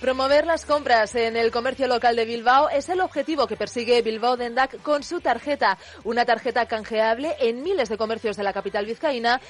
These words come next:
y que puede ser el regalo perfecto para disfrutar de Bilbao y de todo lo que ofrece, tanto en textil, tecnología y bienestar, como en gastronomía. De todas las ventajas que nos ofrece esta chartela, vamos a hablar a continuación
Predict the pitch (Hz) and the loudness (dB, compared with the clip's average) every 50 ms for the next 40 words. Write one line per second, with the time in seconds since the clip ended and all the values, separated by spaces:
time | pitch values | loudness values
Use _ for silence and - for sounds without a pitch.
0 | - - 202 220 - 214 202 233 240 262 277 269 - 330 349 330 311 247 240 220 | -16 -12 -12 -4 -4 0 2 2 4 4 4 2 2 2 2 2 2 2 -2 0
1 | 254 311 381 392 - 359 294 - 277 240 - - 185 165 190 185 185 185 202 - | 0 0 0 0 0 -4 -2 -2 -4 -4 -2 -4 -6 -4 0 -2 -2 -2 -2 -6
2 | - 233 226 226 220 226 226 226 220 226 220 220 214 233 247 262 - - 277 247 | -6 -2 0 2 2 2 2 0 -2 -2 -4 0 2 2 2 2 0 -2 -8 -2
3 | 226 233 220 214 - - 311 339 339 359 330 277 262 233 214 202 - 233 233 226 | 0 0 0 0 0 -2 -4 -2 0 0 -2 0 -2 -2 -4 -4 -2 -4 -4 -2
4 | - 330 339 330 269 233 208 - 196 185 180 170 - 170 165 - - - 240 240 | -4 -6 -2 0 -2 -2 0 -2 -4 -4 -4 -6 -12 -12 -12 -12 -12 -8 -6 -6
5 | 254 269 262 - 254 214 196 185 180 180 180 - 202 220 226 226 247 - 269 247 | -6 -6 -4 -6 -6 -6 -4 -6 -6 -6 -6 -8 -2 0 2 2 2 0 -4 -12
6 | 220 214 226 226 247 247 - 254 247 262 285 - - - - - - 247 254 277 | -6 -4 -4 -4 -4 -4 2 2 2 2 2 -2 -12 -20 -20 -4 -4 -2 0 0
7 | 294 277 294 311 330 320 262 262 233 226 - - 233 220 214 208 196 180 170 156 | 0 0 0 -4 -4 -6 -2 0 0 0 -2 -2 -2 -2 0 -2 -4 -4 -6 -10
8 | 160 160 165 - - - - - _ 196 254 269 320 359 370 415 359 370 392 330 | -10 -12 -12 -14 -18 -20 -20 -20 _ 0 0 0 0 2 -2 -2 0 2 0 0
9 | 277 320 285 - 269 233 - 202 190 - 220 220 220 214 240 208 240 247 233 262 | 0 -2 0 0 -2 0 0 -2 -2 -2 -6 -6 -4 -4 -4 -2 -2 -4 -2 -2
10 | 247 - 254 220 - 262 240 233 - 247 214 208 - - 220 240 262 269 302 330 | -2 0 -2 -2 0 0 -2 0 0 -2 -4 -2 -2 -2 0 2 4 4 4 4
11 | 247 233 226 233 247 - - 240 220 214 220 220 226 233 240 247 220 - 214 190 | 2 2 0 0 -2 -4 -2 -2 0 0 0 0 0 2 2 2 0 -2 -4 -10
12 | 202 190 196 190 185 - 233 247 269 294 | -8 -6 -8 -8 -4 -2 -2 -2 -2 -4